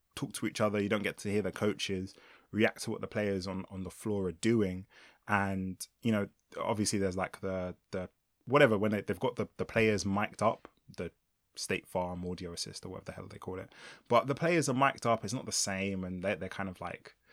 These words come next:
you know, they, they, they give you, like, a, um, a P G version of what they'd usually be saying on the floor. Like, I just want, I just wanna hear it unfiltered, uncensored.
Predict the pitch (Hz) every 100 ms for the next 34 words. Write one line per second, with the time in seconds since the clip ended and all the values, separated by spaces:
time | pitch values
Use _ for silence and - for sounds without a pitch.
0 | - - _ _ - 101 78 123 131 143
1 | 120 120 147 123 110 107 - 101 98 -
2 | 98 95 90 90 87 92 _ _ 95 95
3 | - 131 110 110 104 90 90 87 87 85
4 | 95 - 85 90 80 85 - - - -
5 | - - - - 110 - 202 262 - 208
6 | - 208 208 202 170 190 127 - 151 185
7 | - 131 120 - 113 107 - 165 151 117
8 | 110 - 107